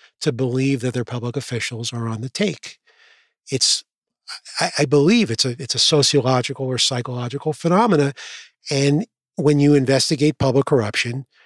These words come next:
it is rare that you would take a case to court unless you actually had a substantial portion of the quid pro quo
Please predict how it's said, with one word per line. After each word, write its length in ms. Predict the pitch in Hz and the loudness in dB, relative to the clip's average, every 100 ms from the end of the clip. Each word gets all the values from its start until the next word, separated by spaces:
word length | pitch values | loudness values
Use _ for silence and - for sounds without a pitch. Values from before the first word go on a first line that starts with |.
| _ - | _ -4
it 140 | 131 123 | 0 2
is 180 | 123 | 0
rare 640 | 127 123 143 190 135 120 120 | 0 4 4 4 2 -2 -8
that 160 | 123 151 | -12 -12
you 140 | 131 | -10
would 140 | 127 - | -8 -6
take 220 | 143 139 | -6 -6
a 40 | |
case 300 | - 147 135 | -4 -4 -2
to 100 | - | -4
court 420 | - - 127 123 - | -8 -8 -6 -6 -10
unless 520 | 131 120 120 135 - - | -10 -8 -6 -2 -2 -2
you 220 | 143 139 - | -6 -6 -4
actually 480 | 139 - - 170 | -6 -6 -6 -4
had 580 | 151 - 143 127 113 113 - - - _ _ - | -4 -2 0 0 -2 -6 -14 -20 -20 _ _ -4
a 60 | |
substantial 720 | - - - - 151 147 135 127 | 0 0 2 2 4 2 -2 -6
portion 540 | - 160 156 - 139 | -2 0 2 0 -2
of 180 | 131 113 | -4 -4
the 80 | 127 | -4
quid 280 | - 135 | -4 -6
pro 260 | - 143 123 | -4 -6 -6
quo 460 | - 139 120 117 | -8 -6 -6 -8